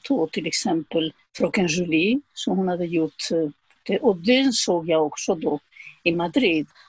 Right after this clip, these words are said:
Månrännen hade hon gjort för operan också på tå. När jag kom till,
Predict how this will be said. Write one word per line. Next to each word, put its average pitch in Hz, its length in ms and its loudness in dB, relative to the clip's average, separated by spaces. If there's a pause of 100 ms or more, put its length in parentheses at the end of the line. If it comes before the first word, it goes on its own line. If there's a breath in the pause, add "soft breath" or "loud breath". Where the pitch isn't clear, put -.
Månrännen 202 760 4
hade 220 200 2
hon 214 180 0
gjort 202 220 -2
för 208 200 0
operan 208 440 -2
också 196 240 -4
på 214 200 -4
tå. 220 340 0 (200)
När 190 320 2
jag 202 260 2
kom 226 300 2
till, 226 200 -2